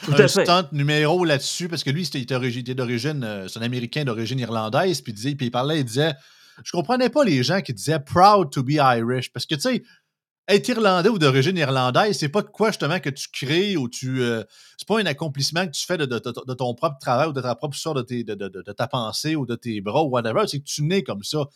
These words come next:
Speaker 2: Tu sais, c'est un, c'est un, c'est avec le package de base que t'es né, tu sais. Fait pourquoi tu t'es fier de quelque chose que t'as déjà en partant ou si t'as mis aucun effort ?
Speaker 1: Je ne
Speaker 2: Fait que
Speaker 1: suis pas fier et je ne suis pas dans la honte, au contraire,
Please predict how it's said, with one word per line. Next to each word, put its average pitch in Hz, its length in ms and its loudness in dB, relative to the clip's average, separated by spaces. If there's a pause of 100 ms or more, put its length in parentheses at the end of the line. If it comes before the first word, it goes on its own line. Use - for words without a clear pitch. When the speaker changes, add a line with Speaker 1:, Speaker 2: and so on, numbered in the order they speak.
(180)
Speaker 2:
Tu 180 100 4
sais, - 60 0
c'est 156 60 2
un, 147 160 4
c'est - 920 -10
un, 160 100 -2
c'est - 180 -4
avec 190 260 4
le 180 120 6
package 175 440 6
de 160 120 6
base 165 400 6
que 147 60 -2
t'es 139 300 2
né, 151 280 0
tu 139 60 -10
sais. 135 100 -4
Fait 127 120 -10
pourquoi 226 260 0
tu - 220 -4
t'es 135 180 2
fier 180 400 4
de 127 160 -2 (260)
quelque 139 260 2
chose 185 300 2
que - 80 -10
t'as 135 120 -4
déjà 135 340 0
en 127 100 -2
partant 170 440 -2
ou 147 40 -4
si 143 140 -10
t'as 131 80 -4
mis 139 80 -2
aucun 147 240 -4
effort ? 127 420 0 (180)
Speaker 1:
Je 123 160 2
ne 151 60 4
Speaker 2:
Fait 147 60 0
que 131 60 0
Speaker 1:
suis 185 140 -2
pas 196 180 4
fier 196 580 2
et 131 140 4
je 127 100 2
ne 135 140 4
suis 127 280 -4
pas 185 200 2
dans 127 240 2
la 117 260 0
honte, 156 640 -2 (360)
au 113 60 -6
contraire, 123 580 0